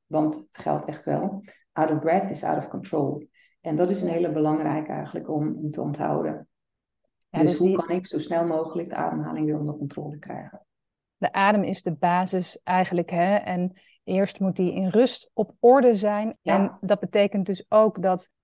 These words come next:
Speaker 2: als jij snel buiten adem raakt tijdens het sporten, dat dat helemaal niet hoeft te betekenen dat je een slechte conditie hebt.
Speaker 1: Ja.
Speaker 2: Hè, heel veel mensen,
Speaker 1: Ja,
Speaker 2: juist met een
Speaker 1: ja.
Speaker 2: goede conditie,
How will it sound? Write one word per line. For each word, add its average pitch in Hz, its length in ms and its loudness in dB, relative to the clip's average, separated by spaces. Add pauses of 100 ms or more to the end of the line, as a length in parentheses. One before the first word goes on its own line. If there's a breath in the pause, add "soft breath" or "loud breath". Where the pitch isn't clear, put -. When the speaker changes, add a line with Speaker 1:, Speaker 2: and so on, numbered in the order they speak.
(120)
Speaker 2:
als 196 260 2
jij 185 380 4
snel 240 300 4
buiten 196 280 6
adem 190 280 0
raakt 175 360 0
tijdens 180 340 0
het - 120 -14
sporten, 247 440 0
dat 175 140 -2
dat 180 100 0
helemaal 196 220 0
niet 196 100 -2
hoeft 175 120 -12
te - 60 -8
betekenen 185 420 2
dat 185 80 -6
je 180 80 -4
een 175 120 -4
slechte 190 360 0
conditie 175 540 -2
hebt. - 400 -4 (220)
Speaker 1:
Ja. 214 220 2
Speaker 2:
Hè, 233 60 0
heel 180 100 0
veel 254 160 2
mensen, 226 320 4
Speaker 1:
Ja, 202 60 6
Speaker 2:
juist 196 180 8
met 214 100 0
een 175 60 -2
Speaker 1:
ja. - 60 -6
Speaker 2:
goede 226 240 2
conditie, 208 680 0